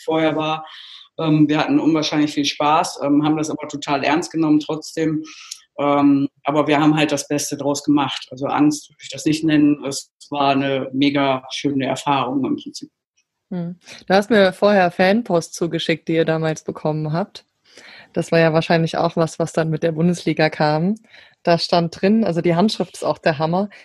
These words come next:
Speaker 2: „Ich bitte sehr höflich um ein Mannschaftsfoto von der Damenmannschaft des S V W. Ich finde euch alle sehr gut. Ich bin ein echter Fan von euch allen.“ Das ist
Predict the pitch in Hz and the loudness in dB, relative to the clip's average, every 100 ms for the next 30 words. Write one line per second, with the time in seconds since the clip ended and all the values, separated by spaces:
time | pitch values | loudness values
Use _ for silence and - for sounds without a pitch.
0 | - - 214 208 175 208 247 240 285 285 | -20 -4 -2 0 2 4 2 0 -2 -4
1 | 247 226 185 175 175 240 262 - - - | -6 -2 0 2 2 2 0 -2 -4 -2
2 | 233 233 208 185 175 170 165 214 220 196 | -2 -2 0 0 0 2 2 4 2 0
3 | 196 - 180 - 175 - 175 175 - 175 | 0 -4 -8 -8 -10 -4 -4 -4 -6 -2
4 | 165 165 156 170 160 - - - - - | -2 -2 -2 0 -2 -6 -20 -20 -20 -2
5 | 254 247 220 165 - 156 151 151 156 214 | 2 4 2 0 -4 -2 -2 0 0 2
6 | 294 - 185 185 165 147 151 202 233 - | 0 -2 -4 -4 -2 -4 -4 0 -2 0
7 | 226 214 196 170 160 - 151 160 156 - | -4 0 2 2 -2 -8 -8 -6 -8 -4
8 | 151 147 147 151 165 - - - - - | -2 0 -2 -6 -12 -16 -20 -18 -18 -12
9 | 175 - 196 - | -10 -4 -4 -4